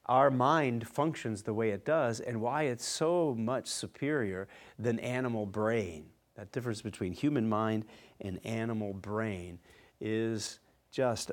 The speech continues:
unbelievable in the differences there. In fact, maybe, uh, just to emphasize that a little bit, you may have heard the story about the,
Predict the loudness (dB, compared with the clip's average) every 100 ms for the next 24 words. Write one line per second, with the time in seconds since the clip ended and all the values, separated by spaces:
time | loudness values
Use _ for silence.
0 | 0 2 2 2 4 4 4 0 -2 -2
1 | -2 -2 -4 -8 -6 -6 -6 -8 -8 -8
2 | -8 -10 -12 -18 _ _ _ _ _ _
3 | _ _ _ _ -20 -20 -20 -8 -2 2
4 | 2 4 4 2 -2 -6 -6 -6 -6 -10
5 | -16 -20 -14 -14 -8 -8 -4 -2 -2 -2
6 | 0 2 2 0 0 -2 -2 -2 0 2
7 | 2 2 0 -2 -4 -2 0 0 -2 -4
8 | -6 -8